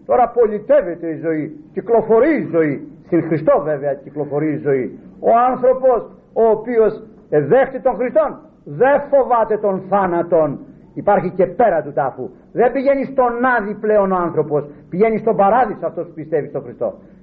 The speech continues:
Στην Παλιά Διαθήκη δεν υπήρχε κόλαση και παράδεισος. Άδης υπήρχε. Όλοι εκεί μέσα πηγαίναν δίκαιοι και άδικοι.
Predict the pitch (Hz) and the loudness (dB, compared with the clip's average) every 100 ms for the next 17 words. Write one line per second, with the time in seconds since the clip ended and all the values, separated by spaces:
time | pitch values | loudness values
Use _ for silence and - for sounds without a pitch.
0 | _ 107 127 151 214 214 208 190 170 185 | _ -4 2 4 2 2 0 -2 -4 -4
1 | 240 - 269 196 190 160 143 143 123 123 | -4 -6 -4 -2 0 0 0 0 0 2
2 | 123 127 - - - - 151 233 220 147 | 2 -2 -8 -12 -20 -6 0 0 -2 -8
3 | 147 139 127 127 107 - - - 254 285 | -10 -8 -6 -6 -8 -8 -8 2 4 4
4 | 277 254 240 277 277 - 160 165 156 156 | -2 -12 -8 -6 -6 -8 -6 -4 -4 -6
5 | 190 180 151 - 151 165 120 123 - 131 | -6 -6 -8 -2 0 0 -2 -12 -12 -12
6 | 120 | -12